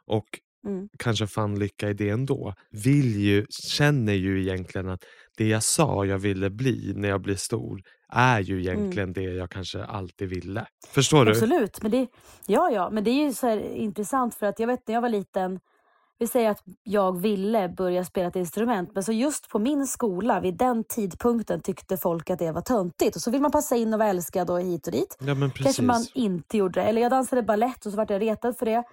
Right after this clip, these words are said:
Speaker 2: Om man bara hade liksom vågat då l-, stå kvar i sitt ljus och bara, men det är jag, jag bryr mig inte. Då måste det vara lättare, men samtidigt, ja,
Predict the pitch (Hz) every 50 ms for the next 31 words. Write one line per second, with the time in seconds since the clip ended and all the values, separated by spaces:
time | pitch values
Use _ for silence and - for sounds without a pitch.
0 | _ - - - 240 240 240 214 262 254 240 233 233 240 226 202 233 226 226 190
1 | - 247 226 214 220 214 202 _ _ _ _ - 208 220 233 214 220 220 - -
2 | 262 254 247 233 214 - - - - 233 233 - - 311 311 294 240 208 220 190
3 | 190 - - 196 185 - - - 214 254 220 185 165 - 190 - 190 180 180 202
4 | 208 202 240 226 220 226 214 180 185 185 196 185 - 277 - - - - - -
5 | - - 262 _ _ _ _ _ _ - 262 247 254 254 240 - 233 226 233 240
6 | 247 269 247 - _ _ - - 302 285 247 226 214 214 202 - - - 226 -
7 | - 247 226 - - 254 220 202 - - 220 196 202